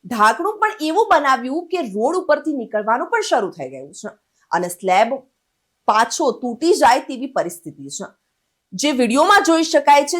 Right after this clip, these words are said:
જેને લઈને પણ ચર્ચાઓ થઈ રહી છે કે મટીરિયલ્સ પણ ઓછું વાપર્યું હોય અને કામમાં પણ કોઈ ગુણવત્તા જળવાઈ ન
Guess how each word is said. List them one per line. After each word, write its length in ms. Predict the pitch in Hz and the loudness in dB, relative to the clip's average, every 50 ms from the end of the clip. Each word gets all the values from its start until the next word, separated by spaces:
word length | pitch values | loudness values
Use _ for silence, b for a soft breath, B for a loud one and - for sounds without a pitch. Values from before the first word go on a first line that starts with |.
| 311 | 0
જેને 180 | 339 320 311 311 285 285 | 0 2 2 2 2 4
લઈને 300 | 302 359 403 359 240 180 - - _ _ _ - | 4 4 4 2 0 0 -2 -6 _ _ _ 2
પણ 160 | 349 370 370 359 - | 2 2 2 2 2
ચર્ચાઓ 480 | 277 220 202 214 - 269 254 262 233 196 214 - | 2 2 2 0 0 2 2 2 2 0 -4 -8
થઈ 100 | 170 139 127 | -14 -14 -14
રહી 200 | 139 143 143 131 135 | -12 -14 -16 -16 -14
છે 120 | - 170 - _ _ _ _ _ _ - | -16 -16 -18 _ _ _ _ _ _ -8
કે 80 | 190 175 165 | -6 -6 -4
મટીરિયલ્સ 580 | 165 165 170 196 196 196 226 233 262 269 262 - - | -6 -6 -6 -8 -6 0 2 2 2 0 -2 -2 -2
પણ 200 | 320 - - 214 196 | -2 0 2 0 0
ઓછું 280 | 185 190 - 269 269 269 | 0 0 -2 2 4 4
વાપર્યું 460 | 247 254 254 277 277 302 311 311 302 | 4 4 4 2 0 0 -2 0 2
હોય 180 | 403 440 440 415 | 2 2 2 0
અને 100 | 415 415 - | -4 -6 0
કામમાં 420 | 330 269 254 262 254 254 294 330 330 320 | 0 0 0 0 -2 0 -2 -2 0 0
પણ 120 | 320 285 311 | -4 -4 -4
કોઈ 100 | 302 277 220 | -8 -6 -4
ગુણવત્તા 480 | 233 226 202 196 220 220 _ - 214 226 233 233 - | -6 -6 -4 -6 -8 -8 _ -2 -2 -2 -2 -4 -10
જળવાઈ 420 | 180 165 156 180 208 214 196 156 | -12 -8 0 2 2 2 2 0
ન 80 | 143 | -4